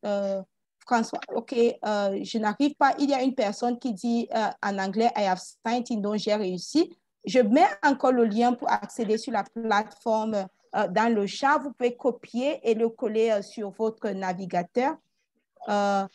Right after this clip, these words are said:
et puis, euh, Rachel Lucadi qui dit que je ne vous entends pas. Je vais encore partager mon écran. Si vous n'avez pas le son, ça veut dire qu'il y a quelque chose que vous n'avez pas fait, c'est-à-dire activer, euh, le son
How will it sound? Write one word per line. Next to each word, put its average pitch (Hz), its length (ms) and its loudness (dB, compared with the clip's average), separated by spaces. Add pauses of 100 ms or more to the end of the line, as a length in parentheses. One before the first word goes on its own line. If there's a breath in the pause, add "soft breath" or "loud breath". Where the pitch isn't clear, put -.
(600 loud breath)
et 240 100 4
puis, 285 320 4
euh, 233 280 10
Rachel 254 520 4
Lucadi 247 540 2
qui 262 200 -4
dit 240 280 -2
que 247 180 6
je 240 140 0
ne 220 120 2
vous 226 240 -4
entends 214 440 0 (120)
pas. 320 280 4 (180)
Je - 100 -12
vais 247 300 4
encore 262 380 0
partager 220 520 -2
mon 226 220 -2
écran. 294 400 -4
Si 285 260 -4
vous 254 120 -6
n'avez 226 320 2
pas 220 200 2
le 202 160 -4
son, 285 300 -4
ça 208 180 -4
veut 220 100 -2
dire 208 100 -8
qu'il 247 120 -4
y 214 40 4
a 208 60 0
quelque 214 300 -2
chose 226 320 -2
que 220 300 2 (300 soft breath)
vous 240 80 -2
n'avez 220 240 4
pas 220 220 0
fait, 320 420 -2
c'est-à-dire 233 760 -2
activer, 226 720 0
euh, 196 80 2 (320 soft breath)
le 214 180 2
son 262 400 4